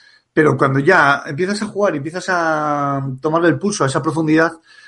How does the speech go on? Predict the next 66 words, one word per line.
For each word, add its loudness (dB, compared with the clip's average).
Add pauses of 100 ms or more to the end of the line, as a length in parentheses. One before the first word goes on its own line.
sí -10
que -2
es 2
verdad 4
que -6
se -2
le 2
saca -4
mucha 0
enjundia 0 (280)
al 0
sistema 0
de 0
combate, -4
pero -6
es -6
verdad -2
que -20
cuando -4
lo -6 (240)
pillas 0
al 4
principio 4
te 6
vuelves 8
picha. -2 (360)
No 2
sé 8
si 4
te 4
ha 4
pasado, 4
a 6
mí 4
me 6
ha 4
pasado 6
un 4
montón 4
de 2
veces, 2
te -4
coges -4
el... 0 (560)
Porque 4
no 6
soy, 6
o 2
sea, 2
no -2
soy -4
fan, 0
fan 0
de 0
los -2
BlazBlue, -6
o -20
sea, -6 (260)
los 0
Guilty 4
Gear, 6
por 4
ejemplo, 2
me 2
gustan 0
más, 4